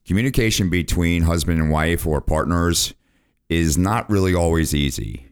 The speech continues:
Um, today, people have a lot more demands on their time than ever before, and as a result, the division of labor is often an effective way to get things done.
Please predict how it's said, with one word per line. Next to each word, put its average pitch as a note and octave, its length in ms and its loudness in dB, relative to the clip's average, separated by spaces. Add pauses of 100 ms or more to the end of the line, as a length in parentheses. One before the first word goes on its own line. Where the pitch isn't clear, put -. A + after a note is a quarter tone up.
(140)
Um, C2+ 280 -2
today, F2+ 320 0
people F2+ 380 2
have D#2 460 0
a - 140 -4
lot F2 260 -2
more F2 180 2
demands D#2+ 480 0
on D#2 140 0
their C#2+ 100 0
time D#2+ 400 -2
than C#2+ 140 2
ever D2+ 180 0
before, D#2 640 0 (460)
and D2+ 120 -2
as D#2 220 0
a D2 80 0
result, E2 920 0
the D2+ 560 0 (200)
division G2+ 360 0
of D#2+ 140 -2
labor E2+ 400 2
is C#2+ 100 0
often F2 360 0
an D2 120 0
effective D#2+ 600 -4
way D#2+ 260 0
to C#2 80 -4
get D2 240 -4
things C2+ 300 -4
done. A1 340 -4